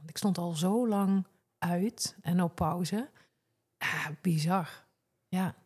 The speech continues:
Ja, en dat is denk ik wel echt het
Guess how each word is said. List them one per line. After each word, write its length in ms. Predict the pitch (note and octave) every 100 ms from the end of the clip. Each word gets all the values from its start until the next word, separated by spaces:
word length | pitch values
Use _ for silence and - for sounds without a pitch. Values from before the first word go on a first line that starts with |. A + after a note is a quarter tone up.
| _ _ _ _ _ _ _ _ _
Ja, 180 | F3 C#3
en 60 |
dat 160 | E3+ E3+
is 120 | F#3+
denk 160 | G3+ G3
ik 120 | E3+
wel 120 | F3+
echt 220 | D#3 G3
het 260 | F#3 -